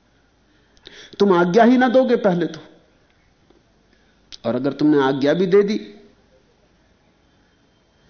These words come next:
किसी आश्वासन में, किसी भ्रम में,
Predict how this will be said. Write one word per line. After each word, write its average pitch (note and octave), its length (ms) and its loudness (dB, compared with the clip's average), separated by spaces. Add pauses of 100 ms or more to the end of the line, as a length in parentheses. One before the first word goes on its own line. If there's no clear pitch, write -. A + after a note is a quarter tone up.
(280)
किसी C#3+ 260 -2
आश्वासन C3 680 -4
में, C#3+ 240 -2
किसी A#2+ 260 -6
भ्रम G#2 220 -6
में, C3+ 280 -2